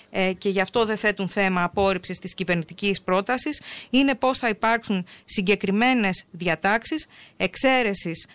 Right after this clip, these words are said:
ε, από αυτό τον, ε, νόμο και μάλιστα όχι της πλειοψηφίας των συναδέλφων, αλλά ακριβώς των στρωμάτων που εκπροσωπούν, δηλαδή των εργοδοτών, των εξασφαλισμένων κτλ.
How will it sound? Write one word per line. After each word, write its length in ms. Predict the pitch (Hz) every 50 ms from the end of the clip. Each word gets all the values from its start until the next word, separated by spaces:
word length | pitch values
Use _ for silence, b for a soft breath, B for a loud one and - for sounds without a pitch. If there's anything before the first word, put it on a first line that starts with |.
| B B B B B
ε, 680 | - 175 170 170 160 160 160 151 151 147 147 147 143 -
από 680 | - 180 180 175 - 180 175 170 165 160 156 160 156 - -
αυτό 400 | - 170 - - - 208 202 196
τον, 320 | - 180 175 165 160 160
ε, 340 | 156 151 147 147 143 147 -
νόμο 400 | - 185 208 233 277 302 320 330 339 B B B B
και 160 | B - 226
μάλιστα 480 | 220 240 277 302 311 285 - 277 277 294
όχι 140 | 294 - 254
της 120 | 202 214 -
πλειοψηφίας 600 | - 202 190 - - - - - 214 214 208 196
των 140 | - 185
συναδέλφων, 680 | 175 - 185 170 156 156 160 214 233 254 262 - 311 330 320 B B B B B B
αλλά 440 | - 208 208 214 247 277 302 302 -
ακριβώς 500 | - 226 220 - 220 214 196 240 269 277
των 120 | - 269 247
στρωμάτων 560 | - - 214 202 214 247 262 - 262 254 233
που 160 | - 240 233
εκπροσωπούν, 680 | 214 208 - 208 208 196 202 190 185 190 185 165 156
δηλαδή 440 | 151 156 151 151 160 170 202 226 226
των 360 | - 220 202 190 175 175 170 160 B B B B
εργοδοτών, 720 | - 180 175 175 175 156 156 151 - - 226 240 247 247 226
των 280 | 226 208 202 190 185 180 170 -
εξασφαλισμένων 960 | - 185 - 185 180 - - 165 156 156 160 190 202 214 226 226 226 214
κτλ. 240 | 202 214 180 185 180